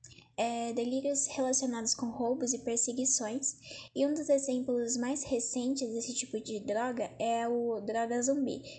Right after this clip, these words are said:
que é uma droga barata inicialmente produzida na China e causa comportamentos agressivos e alucinações. É, existem até relatos de casos em que os usia-,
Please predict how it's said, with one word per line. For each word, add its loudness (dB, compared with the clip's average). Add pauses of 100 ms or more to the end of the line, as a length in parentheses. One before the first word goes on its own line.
que -2
é 2
uma 4
droga 0
barata -2
inicialmente 0
produzida -2
na -4
China 0 (300)
e 0
causa 2
comportamentos 0
agressivos 0
e 2
alucinações. 0 (540)
É, 2
existem 2
até 2
relatos 2
de -2
casos -2
em 0
que 0
os 0
usia-, -2